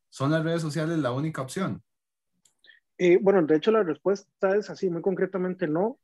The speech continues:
Speaker 2: y eso funciona de la siguiente manera. El, parte de lo que es Internet y el ecosistema de Internet tiene extremadamente cantidad de herramientas,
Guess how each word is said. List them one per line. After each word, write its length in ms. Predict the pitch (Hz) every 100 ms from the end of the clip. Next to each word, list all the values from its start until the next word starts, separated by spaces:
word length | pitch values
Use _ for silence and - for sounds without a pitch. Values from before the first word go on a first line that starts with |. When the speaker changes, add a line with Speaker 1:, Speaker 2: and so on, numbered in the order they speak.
| _
Speaker 2:
y 160 | 165 170
eso 260 | 160 190 214
funciona 320 | 185 180 196
de 80 | 208
la 80 |
siguiente 320 | 147 160 170 190
manera. 480 | 135 151 185 135 -
El, 400 | 151 135 131 131 _ _ _ _ _
parte 340 | - 175 175 220
de 40 |
lo 140 | 208
que 100 | -
es 80 | 170
Internet 420 | 208 202 156 185 196
y 40 |
el 100 | 139
ecosistema 500 | 135 131 131 156 175
de 60 | 180
Internet 440 | 170 160 180 180 _ _
tiene 480 | 160 160 175 185 - _ _
extremadamente 1080 | - - - 143 151 165 180 185 175 175 185
cantidad 380 | 170 156 151
de 180 | 151 180
herramientas, 880 | 151 147 143 165 160 - 165 156 -